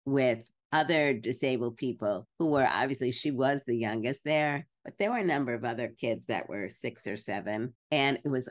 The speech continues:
also great, Chelsea, to look at the young teenagers and how they were working with these younger kids. It was beautiful. And it was, like,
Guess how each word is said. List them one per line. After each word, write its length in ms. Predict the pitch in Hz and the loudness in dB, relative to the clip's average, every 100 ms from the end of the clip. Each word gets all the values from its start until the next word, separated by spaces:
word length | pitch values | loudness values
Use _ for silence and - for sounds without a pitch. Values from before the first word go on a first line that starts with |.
| - | -2
also 500 | 156 190 185 131 123 | 2 2 2 0 -2
great, 400 | 113 127 117 90 | -2 -2 -2 -2
Chelsea, 540 | 104 107 - 85 92 - | -2 -2 -2 -6 -6 -4
to 360 | 113 113 104 - _ | -2 -2 -4 -10 _
look 340 | 151 165 180 180 - | 0 2 2 2 -2
at 180 | 135 - | -2 0
the 220 | 123 117 - | -2 -2 -4
young 340 | 123 135 143 | -2 0 0
teenagers 840 | 131 - 135 143 156 156 147 143 - _ | -4 -4 -2 -2 -2 -2 -2 -2 -6 _
and 180 | 123 131 | -2 -2
how 400 | 131 131 135 143 | -2 0 2 2
they 140 | 139 131 | 2 0
were 180 | 127 | 0
working 460 | 120 127 123 127 120 | 0 2 0 -2 -4
with 160 | 113 113 | -4 -2
these 240 | 113 113 | -2 -2
younger 340 | 117 107 92 95 | -4 -4 -6 -10
kids. 480 | 87 - - - - _ _ _ | -10 -10 -10 -16 -18 _ _ _
It 220 | 170 165 - | 0 0 -2
was 640 | 131 131 127 123 117 113 - _ | 0 4 4 2 0 -4 -18 _
beautiful. 680 | - 127 117 104 - 71 - _ _ _ | -4 0 0 -2 -8 -14 -14 _ _ _
And 340 | 143 139 135 131 | -2 2 2 0
it 200 | 117 139 | 0 0
was, 280 | 139 131 120 | 2 0 0
like, 200 | 123 117 | -4 -4